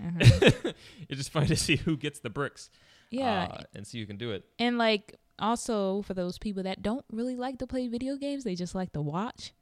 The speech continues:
Speaker 1: or they like to watch T V or television.
Speaker 2: A lot of those, yeah.
Speaker 1: Like, uh, The Verge, um, this website, they were talking about different Thanksgiving games that are great to play with people. And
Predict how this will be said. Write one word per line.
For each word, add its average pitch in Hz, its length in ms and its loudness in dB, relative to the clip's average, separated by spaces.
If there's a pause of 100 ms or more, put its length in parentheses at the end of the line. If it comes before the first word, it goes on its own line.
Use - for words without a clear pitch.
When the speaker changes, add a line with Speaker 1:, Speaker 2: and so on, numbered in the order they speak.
(380)
Speaker 1:
or 170 80 -2
they 175 120 2
like 180 180 0
to 185 80 -2
watch 175 240 0
T 202 260 0
V 226 280 2
or 170 80 2
television. 214 640 2
Speaker 2:
A - 20 2
lot 262 140 0
of - 80 -4
those, 95 260 -4
yeah. - 160 -8
Speaker 1:
Like, 202 300 4
uh, 180 460 2 (100)
The 180 100 0
Verge, 202 580 0 (180)
um, 160 260 -2
this 160 140 -10
website, 170 480 -2
they 170 120 0
were 165 80 0
talking 180 300 -2
about 165 220 0
different 165 400 -6 (200)
Thanksgiving 170 480 -4
games 156 280 -4
that 151 120 -2
are 143 80 -2
great 151 340 -2
to - 80 -14
play 156 280 -2
with 165 160 -2
people. 311 440 -4 (440)
And 185 480 0